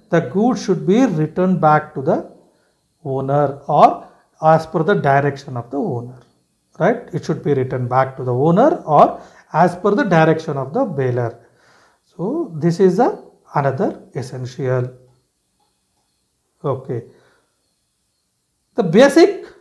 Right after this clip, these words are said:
of other, uh, all other things of the bailment is an agreement. There should be some agreement, right? Otherwise, why the person leaves the goods in somebody's place? There, there should be some agreement.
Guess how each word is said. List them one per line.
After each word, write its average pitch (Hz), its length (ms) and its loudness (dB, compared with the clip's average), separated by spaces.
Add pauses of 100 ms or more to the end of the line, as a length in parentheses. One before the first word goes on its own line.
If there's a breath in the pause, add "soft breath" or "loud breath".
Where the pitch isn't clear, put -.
(240)
of 196 200 4
other, 180 180 4
uh, 175 240 4
all 202 220 6
other 202 240 2
things 202 140 0
of 196 120 0
the 185 60 -6
bailment 165 420 0
is 170 140 -4
an 202 120 -2
agreement. 123 640 -2 (400 soft breath)
There 254 140 4
should 294 180 0
be 330 120 8
some 226 220 6
agreement, 156 440 0
right? 180 140 -2
Otherwise, 175 540 2 (280 loud breath)
why 196 320 6
the 170 260 -2
person 165 480 -2
leaves 165 200 2
the 170 80 2
goods 147 320 -2
in 147 120 -2
somebody's 131 520 -4
place? 117 300 -8
There, 262 220 -8 (100)
there 156 200 -2
should 127 220 -12
be 143 140 -6
some 190 220 -8
agreement. 123 520 -10